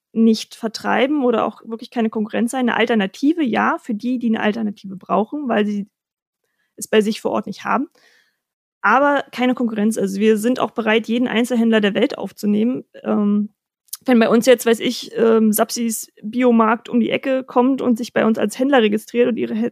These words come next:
Produkte auch bei uns anbieten möchte, dann sagen wir herzlich willkommen mit Kusshand, ähm, weil das eine Art und Weise ist, wie wir diese Händler halt auch unterstützen können. Also ich denke,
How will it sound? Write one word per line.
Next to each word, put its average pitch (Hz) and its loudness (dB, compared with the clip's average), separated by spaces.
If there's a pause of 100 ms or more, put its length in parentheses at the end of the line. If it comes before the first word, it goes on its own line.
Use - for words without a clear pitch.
Produkte 240 -2
auch 220 -6
bei 208 -4
uns 320 -2
anbieten 185 -4
möchte, 202 -4 (680)
dann 214 2 (440)
sagen 214 0
wir 220 4
herzlich 233 -2
willkommen 254 0
mit 208 0
Kusshand, 269 -4 (1120)
ähm, 208 2
weil 202 2
das 208 -2
eine 226 2
Art 226 2
und 220 2
Weise 220 0
ist, - -6
wie 226 0
wir 220 2
diese 214 0
Händler 214 2
halt 208 -4
auch - -6
unterstützen 214 -4
können. 214 4 (760)
Also 190 2
ich 208 -2
denke, 247 4